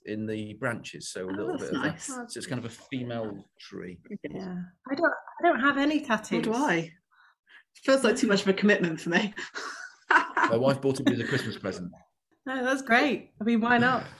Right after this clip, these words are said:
Speaker 3: So that kind of leads us to, uh,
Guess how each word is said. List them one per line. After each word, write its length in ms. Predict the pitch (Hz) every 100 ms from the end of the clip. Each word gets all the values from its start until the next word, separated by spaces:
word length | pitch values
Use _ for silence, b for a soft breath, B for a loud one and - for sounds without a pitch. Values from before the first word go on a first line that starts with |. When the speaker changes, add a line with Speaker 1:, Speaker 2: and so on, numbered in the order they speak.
| - _ - B B B B B B B -
Speaker 3:
So 140 | - 339
that 240 | 392 381
kind 240 | 359 381 339
of 120 | 277
leads 360 | 285 294 285
us 260 | 254 220 220 -
to, 260 | 220 196
uh, 340 | 110 165 180